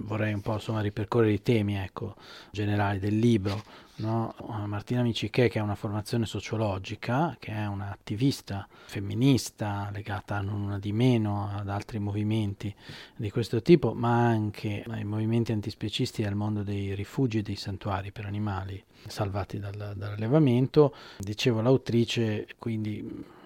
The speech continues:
a partire proprio dalla sua formazione, dà anche un po' una panoramica su che cosa sia la periferia, quale sia il concetto di margine, eh, di chi decide, per esempio, cos'è la periferia, no? La periferia viene decisa dal centro, il centro del potere,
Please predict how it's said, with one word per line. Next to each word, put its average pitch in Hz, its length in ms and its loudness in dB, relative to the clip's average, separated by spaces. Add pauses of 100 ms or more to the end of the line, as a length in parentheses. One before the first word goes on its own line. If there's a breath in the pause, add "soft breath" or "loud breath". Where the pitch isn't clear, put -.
(160)
a 113 100 -10
partire 113 420 0
proprio 107 240 -4
dalla 101 120 -4
sua 104 160 -6
formazione, 113 540 0
dà 104 120 0
anche 104 260 -2
un 101 120 -4
po' 113 140 0
una 104 280 0 (120)
panoramica 107 880 4
su - 180 -10
che - 180 -10
cosa 107 300 0
sia 107 360 -2
la 101 140 -4
periferia, 107 580 0
quale 101 180 -4
sia 113 140 -4
il 101 80 -6
concetto 104 480 -4
di 98 100 -2
margine, 98 720 -2 (300 loud breath)
eh, 104 100 -10
di 104 160 -8
chi 143 220 0
decide, 113 560 0
per 110 160 -2
esempio, 107 440 0
cos'è 104 280 -4
la 95 100 -4
periferia, 101 600 -8
no? 113 220 -2
La 101 140 -6
periferia 107 480 -4
viene 101 220 -4
decisa 98 360 -6
dal 95 140 -6
centro, 98 460 -4
il 101 80 -12
centro 98 320 -8
del 98 140 -6
potere, 98 560 -4